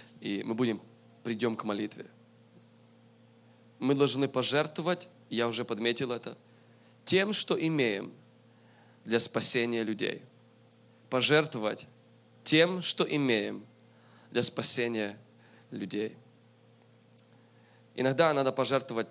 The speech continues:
культурой чуть-чуть, иногда надо пожертвовать комфортом. Для нас это было пожертвовать даже нашим языком, выучить другой язык.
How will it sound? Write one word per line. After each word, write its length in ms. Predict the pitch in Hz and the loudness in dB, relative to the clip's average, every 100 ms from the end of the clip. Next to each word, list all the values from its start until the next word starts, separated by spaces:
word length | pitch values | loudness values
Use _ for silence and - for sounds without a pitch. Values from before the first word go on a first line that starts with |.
| - | -8
культурой 540 | - 117 131 151 160 160 135 | -6 -4 -2 -2 -2 -6 -10
чуть-чуть, 420 | 143 - 147 - - - - - - - - | -8 -6 -8 -10 -20 -20 -20 -20 -20 -14 -8
иногда 240 | 117 131 | -2 2
надо 180 | 135 123 | 2 2
пожертвовать 480 | 123 117 120 110 - | 0 -2 -2 -4 -6
комфортом. 640 | 107 95 117 131 - 143 - - - - - - | -8 -4 -2 -2 -6 -12 -16 -20 -20 -20 -20 -8
Для 80 | 117 | -4
нас 220 | 147 160 | 0 0
это 120 | - | -2
было 200 | 117 120 | -2 -2
пожертвовать 500 | 110 113 139 139 139 | -4 -4 -4 -4 -6
даже 180 | 131 135 | -6 -4
нашим 280 | 143 139 143 | -4 -4 -4
языком, 460 | 139 143 123 143 110 | -6 -6 -6 -6 -2
выучить 300 | 131 131 127 | -2 -2 -6
другой 280 | 123 131 | -4 -2
язык. 380 | 127 123 143 117 | -2 -2 -6 -8